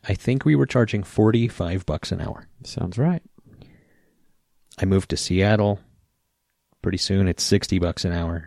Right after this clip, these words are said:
Speaker 2: It's a big city, cool shop.
Speaker 1: We raised it to eighty bucks an hour
Speaker 2: Oh my
Speaker 1: eventually.
Speaker 2: gosh.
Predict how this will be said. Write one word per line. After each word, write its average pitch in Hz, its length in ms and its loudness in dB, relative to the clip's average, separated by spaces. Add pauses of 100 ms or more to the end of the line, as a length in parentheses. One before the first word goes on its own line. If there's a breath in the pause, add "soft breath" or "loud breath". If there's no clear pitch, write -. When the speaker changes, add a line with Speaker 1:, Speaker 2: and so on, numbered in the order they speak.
Speaker 2:
It's 202 220 -2
a - 40 -2
big 85 260 2
city, 101 360 2
cool 90 280 4
shop. 127 460 0
Speaker 1:
We 90 160 -2
raised 82 340 -2
it 87 120 -4
to - 200 -4
eighty 98 200 6
bucks 92 320 2
an 90 80 2
hour 90 200 2
Speaker 2:
Oh 87 40 0
my 95 60 2
Speaker 1:
eventually. 85 360 0
Speaker 2:
gosh. 78 380 -2